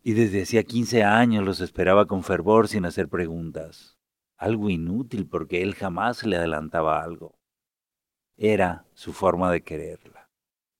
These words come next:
Al final podía conversar de temas diferentes por varias semanas y despertar tanto la admiración de sus amigas de los martes, quienes tenían la mejor opinión de un marido tan original, como los comentarios más extravagantes de su analista,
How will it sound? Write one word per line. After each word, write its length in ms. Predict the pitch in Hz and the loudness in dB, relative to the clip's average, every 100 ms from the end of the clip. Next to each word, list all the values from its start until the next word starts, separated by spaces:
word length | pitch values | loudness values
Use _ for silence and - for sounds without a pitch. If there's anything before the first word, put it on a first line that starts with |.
| _ _ | _ _
Al 120 | 107 | -2
final 340 | 110 123 143 156 | 2 4 4 6
podía 320 | 156 139 139 | 4 6 4
conversar 540 | 123 104 95 - 104 | 4 4 4 4 6
de 100 | 104 | 6
temas 300 | 101 95 98 | 6 2 2
diferentes 760 | 82 - 85 92 101 104 92 - | -2 -6 0 2 2 2 0 0
por 160 | 92 85 | -2 2
varias 280 | 90 90 | 4 2
semanas 440 | 82 82 101 101 85 | -2 2 4 4 0
y 60 | |
despertar 640 | 87 76 - 78 78 98 98 | -2 -2 -2 -4 0 2 2
tanto 400 | - 95 92 95 | 2 0 2 2
la 80 | 85 | 2
admiración 640 | 80 80 76 73 95 95 | 2 -2 -4 -4 -4 -2
de 80 | 95 | -2
sus 220 | - 80 | -4 -6
amigas 360 | 82 92 101 92 | -6 -2 0 0
de 80 | 85 | 0
los 160 | 76 | -2
martes, 640 | 82 101 120 - 71 - _ _ _ _ | 0 2 2 0 -12 -12 _ _ _ _
quienes 340 | 95 85 80 | 0 0 -2
tenían 400 | - 85 95 110 | -4 -2 0 2
la 100 | 101 | 2
mejor 500 | 85 80 - 98 120 | 2 -6 -4 0 2
opinión 540 | 127 104 87 95 104 104 | 2 0 0 2 2 4
de 120 | 104 | 4
un 100 | 104 | 4
marido 400 | 95 90 117 104 | 4 4 2 2
tan 160 | 87 | 0
original, 680 | 82 76 71 76 73 71 71 _ _ _ _ _ | -2 -6 -8 -6 -4 -6 -8 _ _ _ _ _
como 200 | - 156 | 0 4
los 160 | 160 - | 2 2
comentarios 760 | 110 90 82 82 98 104 101 | 0 -2 -2 2 4 4 0
más 260 | 95 95 95 | 0 -2 0
extravagantes 1000 | 113 - 104 87 82 80 87 95 98 82 | -4 -2 0 2 2 2 0 0 -4 -4
de 120 | 82 | -6
su 140 | - | -8
analista, 800 | 78 76 80 98 - 85 78 82 | -8 -6 -6 -8 -8 -6 -6 -8